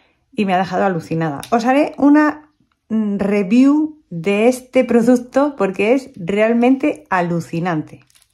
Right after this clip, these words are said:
Lo tengo aquí al lado. <laughs> Es esto, que me encanta. Este ya lo abrí, ya lo probé. Sabéis que tengo gatos, tengo seis gatos. Y,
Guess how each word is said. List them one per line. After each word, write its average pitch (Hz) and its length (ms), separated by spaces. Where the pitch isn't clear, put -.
Lo 214 80
tengo 277 160
aquí 220 160
al 202 140
lado. 254 260
<laughs> - 720
Es - 320
esto, - 500
que 320 100
me 349 80
encanta. 330 400
Este 226 220
ya 202 140
lo 190 40
abrí, 208 240
ya 214 120
lo 185 100
probé. 185 420
Sabéis 208 300
que 214 100
tengo 196 460
gatos, 196 540
tengo 175 200
seis 170 280
gatos. 175 440
Y, 202 960